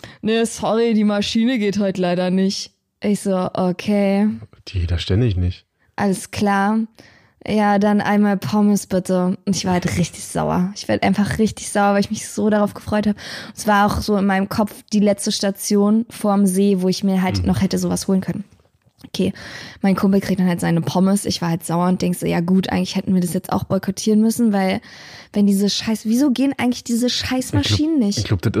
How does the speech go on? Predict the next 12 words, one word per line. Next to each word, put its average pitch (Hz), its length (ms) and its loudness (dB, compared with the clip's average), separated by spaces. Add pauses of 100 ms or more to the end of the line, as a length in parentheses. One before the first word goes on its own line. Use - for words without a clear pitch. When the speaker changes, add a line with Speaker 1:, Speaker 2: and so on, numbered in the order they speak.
Speaker 2:
ist - 40 -8
so 110 80 2
ein 95 180 2
Running 117 280 2
Gag 95 200 -2
eigentlich, 90 400 0
der 90 180 0
über 90 200 2
McDonald's 90 840 0
gemacht 90 440 -2
wird. - 320 0 (300)
Weil, 98 360 2